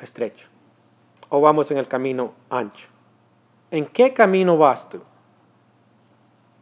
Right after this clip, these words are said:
¿Qué es lo que Cristo nos invitó a hacer? ¿Qué fue lo que dijo en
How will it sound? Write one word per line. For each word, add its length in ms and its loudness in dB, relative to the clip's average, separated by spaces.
¿Qué 100 -2
es 60 2
lo 100 0
que 120 4
Cristo 320 -2
nos 140 0
invitó 760 2
a 120 -4
hacer? 340 -2
¿Qué 120 -2
fue 160 2
lo 120 6
que 120 0
dijo 280 2
en 280 -6